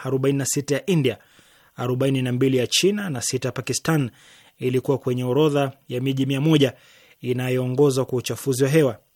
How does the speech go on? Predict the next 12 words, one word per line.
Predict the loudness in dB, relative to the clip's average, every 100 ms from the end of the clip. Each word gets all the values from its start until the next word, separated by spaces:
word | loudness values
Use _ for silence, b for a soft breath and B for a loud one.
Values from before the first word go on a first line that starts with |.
| _ -4
Miji | 0 2
mingine | 2 2 0
sita | 0 0 0 0 -2 -8 _ _ _ _ _ -4
ni | 0
minne | 2 2 0
Bangladesh, | -2 -4 0 2 2 0
huku | -6 -4
Indonesia | -2 2 2 4 2 0 b b b _
na | -6 -4 -6
Thailand | -6 2 6 6 6 2 -4 -8
kila | -4 0
moja | 2 4 2